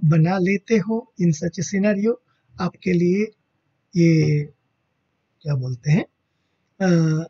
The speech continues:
ये जो identification and this way of trading बहुत ही आसान हो जाएगा। So, वीकली,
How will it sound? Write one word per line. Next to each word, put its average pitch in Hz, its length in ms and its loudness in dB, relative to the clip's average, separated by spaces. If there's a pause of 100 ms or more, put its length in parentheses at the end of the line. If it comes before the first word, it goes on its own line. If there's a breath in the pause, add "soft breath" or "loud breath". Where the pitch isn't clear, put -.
(200)
ये 214 180 4
जो 226 280 2
identification 208 800 0 (100)
and 185 100 2
this 170 380 -4 (300)
way 202 200 4
of 226 140 4
trading 180 640 0
बहुत 160 260 0
ही 214 60 -14 (100)
आसान 151 300 -2
हो 123 160 -2
जाएगा। - 440 -14 (720)
So, 247 280 2 (840)
वीकली, 233 520 0